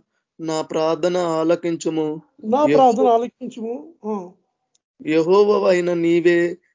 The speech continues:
Speaker 1: దేవుడనై ఉన్నావని,
Speaker 2: దేవుడని,
Speaker 1: నీవు వారి హృదయములను నీ తట్టుకు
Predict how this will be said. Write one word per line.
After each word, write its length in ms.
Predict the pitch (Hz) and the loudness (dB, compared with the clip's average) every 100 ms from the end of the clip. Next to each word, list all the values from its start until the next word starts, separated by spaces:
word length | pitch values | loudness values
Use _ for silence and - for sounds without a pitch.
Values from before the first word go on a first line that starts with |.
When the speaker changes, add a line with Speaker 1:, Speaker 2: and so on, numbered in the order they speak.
| _ | _
Speaker 1:
దేవుడనై 800 | - 151 165 175 180 180 180 180 | -6 0 2 4 2 0 0 0
ఉన్నావని, 600 | 165 160 165 165 160 156 | 0 0 0 2 2 0
Speaker 2:
దేవుడని, 220 | 214 262 - _ _ _ _ _ _ _ _ _ _ _ - | -2 -8 -14 _ _ _ _ _ _ _ _ _ _ _ -6
Speaker 1:
నీవు 360 | 151 170 180 180 | 2 4 6 6
వారి 300 | 170 165 165 | 4 2 2
హృదయములను 840 | 160 165 185 190 190 190 175 170 | 0 2 2 2 0 0 2 0
నీ 200 | 165 165 | 2 0
తట్టుకు 760 | 165 156 151 185 175 165 160 | 0 -4 -2 -2 0 0 0